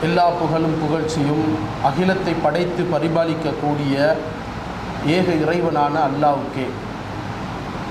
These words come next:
அல்ஹம்துலில்லாஹ். வார்த்தையிலே உண்மையான வார்த்தை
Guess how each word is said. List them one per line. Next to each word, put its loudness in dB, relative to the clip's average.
அல்ஹம்துலில்லாஹ். 2
வார்த்தையிலே 2
உண்மையான 2
வார்த்தை 0